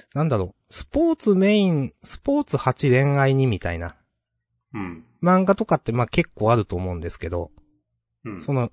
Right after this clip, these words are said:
Speaker 1: スポーツやってる中で、その中での関係性で恋愛みたいな。なん-、
Speaker 2: うん。
Speaker 1: これ恋愛の方がメインじゃないですか、青の箱って。
Speaker 2: うん。
Speaker 1: で、そういう漫画ってあんまりないのかなってなんか浮かばなくて、なんか、
Speaker 2: あー。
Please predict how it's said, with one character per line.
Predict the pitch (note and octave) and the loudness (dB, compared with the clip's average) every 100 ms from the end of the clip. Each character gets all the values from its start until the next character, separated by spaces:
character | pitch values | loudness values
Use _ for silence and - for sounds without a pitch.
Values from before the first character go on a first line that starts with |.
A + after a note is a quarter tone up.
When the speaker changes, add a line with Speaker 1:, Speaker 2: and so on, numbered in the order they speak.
| - | -10
Speaker 1:
ス | - | -10
ポ | - C#3+ | -2 -2
ー | |
ツ | B2+ | 0
や | A#2 | -2
っ | |
て | - C#3+ | -2 -2
る | D3+ | 0
中 | E3 - D#3 | -2 -2 0
で、 | F#3 F#3 - | 2 2 -2
そ | - | -4
の | D#3 | -4
中 | F3 F#3 | -2 -2
で | C#3 | -2
の | G#2 | -2
関 | - G#2 | -4 -6
係 | - F#2+ | -4 -6
性 | G#2 F#2+ | -4 -2
で | F#2 | -2
恋 | F#2 F2+ | -4 -4
愛 | F2+ F2+ | -8 -8
み | F2+ | -10
た | F#2 | -12
い | F2+ | -12
な。 | F2+ - _ _ _ _ _ _ - | -14 -18 _ _ _ _ _ _ -4
な | F#3 | -2
ん-、 | D#3 | -2
Speaker 2:
う | A#2+ | -4
ん。 | |
Speaker 1:
こ | A#3+ | -2
れ | C#4 | 2
恋 | F#3+ B3 D4 | 4 4 2
愛 | D4+ D4 | 0 0
の | |
方 | C#4+ | 2
が | C3 | 2
メ | B2+ | 2
イ | C3 | 0
ン | G#2+ | 0
じ | G2 | -2
ゃ | |
な | F2+ | -4
い | |
で | |
す | F2 | -6
か、 | - E2+ - | -12 -14 -8
青 | G2+ F#2 | -6 -6
の | |
箱 | F2 E2+ - | -8 -12 -16
っ | |
て。 | _ F2 - _ _ _ _ _ _ _ _ _ - | _ -12 -12 _ _ _ _ _ _ _ _ _ -10
Speaker 2:
う | B2 | -8
ん。 | G2+ D#2+ _ _ _ - | -6 -10 _ _ _ -6
Speaker 1:
で、 | F3 | -4
そ | - C4 | -2 -2
う | D#4+ | -2
い | E4+ | -2
う | E4+ | -2
漫 | D#4+ D#4 | -4 -2
画 | C#4 | -4
っ | - | -6
て | - A3+ | -4 -2
あ | |
ん | A#3 B3+ | 2 2
ま | A#3+ | 2
り | A3+ | 0
な | G#3+ A3+ | 0 0
い | D#3 | 0
の | A2 | -2
か | G2 | -4
な | F#2+ F#2+ | -4 -6
っ | |
て | - | -6
な | G#2+ | -6
ん | G#2 | -6
か | F2 F2 _ _ _ _ - | -8 -12 _ _ _ _ -10
浮 | A#2+ | -4
か | D#3 | -2
ば | D3+ D#3 | 0 0
な | D#3 | -2
く | - | -6
て、 | - G2+ F2 - _ _ _ _ _ _ _ _ | -4 -2 -2 -8 _ _ _ _ _ _ _ _
な | E3 | -6
ん | F#3+ | -2
か、 | |
Speaker 2:
あ | B2+ F#2+ | 0 0
ー。 | F2 E2 | -2 -10